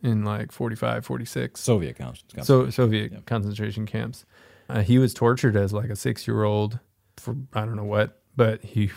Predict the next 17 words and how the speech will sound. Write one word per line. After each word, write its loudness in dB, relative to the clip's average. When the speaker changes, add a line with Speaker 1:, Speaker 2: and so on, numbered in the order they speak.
Speaker 1:
<laughs> -8
that's 0
why 2
he 0
liked -4
hot -4
springs -2
so -2
much. -2
Speaker 2:
Mm-hmm. -8
Speaker 1:
They 2
were 0
torturing 4
him 2
with -4
cold -4
water, -2